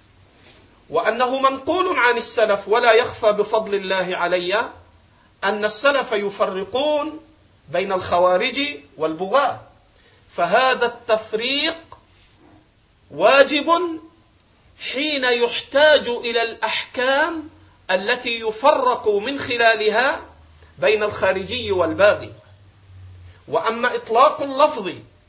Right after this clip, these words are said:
بسبب السيف فلا شك أن الخوارج أعم من التفرقة بين الخارجي والباغي، وهذا أمر يجب أن يتفطن له حين نأتي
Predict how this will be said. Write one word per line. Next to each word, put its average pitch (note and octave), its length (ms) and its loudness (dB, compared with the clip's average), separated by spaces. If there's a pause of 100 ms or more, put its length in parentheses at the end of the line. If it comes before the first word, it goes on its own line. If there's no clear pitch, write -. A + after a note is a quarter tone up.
(800)
بسبب G#3 440 2
السيف C#4+ 540 0 (1040)
فلا F3+ 240 0
شك B3+ 640 0 (320)
أن F3+ 180 -2
الخوارج F#3 600 4 (180)
أعم A#3 320 2 (920)
من G3 180 0
التفرقة C4+ 840 -2 (360)
بين G3+ 240 0
الخارجي F#3 640 0
والباغي، D#3+ 560 -2 (1000)
وهذا F#3+ 340 2
أمر G#3 460 0 (100)
يجب G3 260 -6
أن G#3+ 120 -6
يتفطن A#3+ 720 -2
له C4+ 160 -2 (680)
حين F3+ 280 -4
نأتي G#3+ 520 -2